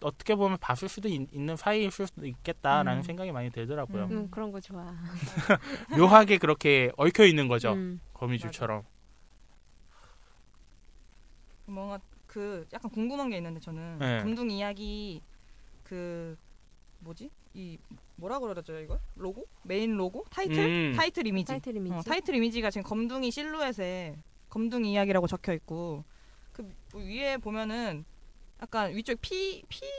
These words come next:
Speaker 2: 피는 아닌데 약간 빨간색으로 약간 액체 같은 게 약간 떨어져 있는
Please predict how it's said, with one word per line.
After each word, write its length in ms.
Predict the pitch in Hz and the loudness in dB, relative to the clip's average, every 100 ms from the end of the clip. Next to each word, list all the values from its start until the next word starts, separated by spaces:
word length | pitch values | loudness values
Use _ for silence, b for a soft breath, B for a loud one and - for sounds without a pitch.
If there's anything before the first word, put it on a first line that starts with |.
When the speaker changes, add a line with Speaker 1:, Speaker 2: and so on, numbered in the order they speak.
| 539 466 - - | -10 -10 -14 -12
Speaker 2:
피는 240 | 381 494 | -4 0
아닌데 240 | 240 220 214 | 0 0 -2
약간 180 | 220 214 | -4 -4
빨간색으로 600 | - 403 440 440 359 277 | -2 0 0 -2 -6 0
약간 220 | 208 196 185 | 0 0 -4
액체 240 | - 320 | -2 -2
같은 160 | 294 226 | -2 -4
게 80 | |
약간 160 | 190 185 | -6 -4
떨어져 300 | 233 285 262 | -2 -2 -2
있는 280 | 208 175 | -4 -8